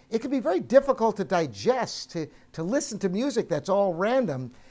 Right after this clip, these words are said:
can sound cacophonous, and it's difficult to, to make sense of it. So something that has the element of some kind of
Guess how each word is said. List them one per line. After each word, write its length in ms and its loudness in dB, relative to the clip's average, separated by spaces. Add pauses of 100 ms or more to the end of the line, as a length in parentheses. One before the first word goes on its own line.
(180)
can 160 -6
sound 280 0
cacophonous, 920 -6
and 160 -8 (200)
it's 120 -20
difficult 380 -4
to, 180 -4 (540)
to 280 -8
make 240 2
sense 420 -2
of 120 -6
it. 180 -12 (520)
So 300 4
something 520 0
that 320 2 (100)
has 320 -4
the 240 -4
element 720 2 (400)
of 420 2
some 380 0
kind 320 -2
of 140 -2